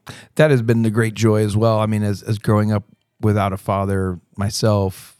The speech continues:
you, you, you can come out of that and say either, "Well, I didn't have that, so, um, I'm gonna be just as bad as what I was raised in or, you know, experienced with him."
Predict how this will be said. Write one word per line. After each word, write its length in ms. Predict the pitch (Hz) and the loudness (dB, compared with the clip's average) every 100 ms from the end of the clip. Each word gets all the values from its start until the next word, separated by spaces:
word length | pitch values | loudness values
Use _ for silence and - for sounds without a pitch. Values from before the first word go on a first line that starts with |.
| _ | _
you, 420 | 110 104 101 98 - _ _ _ _ _ - - | -4 0 0 -2 -6 _ _ _ _ _ -18 -10
you, 260 | 131 120 113 | -2 -2 0
you 200 | 123 110 | -2 -2
can 160 | 117 | -2
come 200 | 107 117 | 0 0
out 140 | 117 110 | 2 0
of 80 | 107 | 0
that 220 | 110 110 | 0 0
and 120 | 101 | -2
say 260 | - 110 110 | -2 0 0
either, 340 | 104 101 98 - - _ - | 0 0 -2 -4 -20 _ 2
"Well, 460 | 117 123 127 117 - | 4 4 2 -2 -4
I 140 | 110 | -2
didn't 280 | 113 117 113 | 0 0 0
have 640 | 104 110 107 101 101 - _ - | 0 0 0 -2 -8 -18 _ -4
that, 360 | 113 107 110 - | 0 0 0 -4
so, 480 | 101 92 87 78 _ _ _ | -4 -4 -6 -10 _ _ _
um, 440 | 98 85 71 58 - _ _ _ | -8 -8 -10 -16 -20 _ _ _
I'm 220 | 90 104 | -4 -2
gonna 320 | 110 104 95 92 | 0 0 -4 -6
be 380 | 87 - 107 101 | -10 -6 -4 -2
just 260 | 110 - | -2 0
as 140 | 98 90 | -2 -2
bad 520 | 98 95 95 95 85 | -4 -2 -2 -4 -6
as 500 | 98 98 92 90 - - | -6 -4 -2 -4 -8 -6
what 260 | 101 90 87 | -6 -6 -8
I 440 | 92 92 87 80 _ 98 | -8 -8 -8 -12 _ -8
was 180 | 92 | -6
raised 440 | 90 98 98 92 - | -4 -2 -4 -6 -8
in 340 | 95 92 87 95 _ _ - | -4 -4 -6 -10 _ _ -12
or, 180 | 92 85 - | -12 -12 -8
you 100 | 98 | -6
know, 60 | |
experienced 460 | 82 - 107 104 95 | -6 -6 -2 -2 -4
with 80 | 90 | -2
him." 220 | 123 104 | -2 -2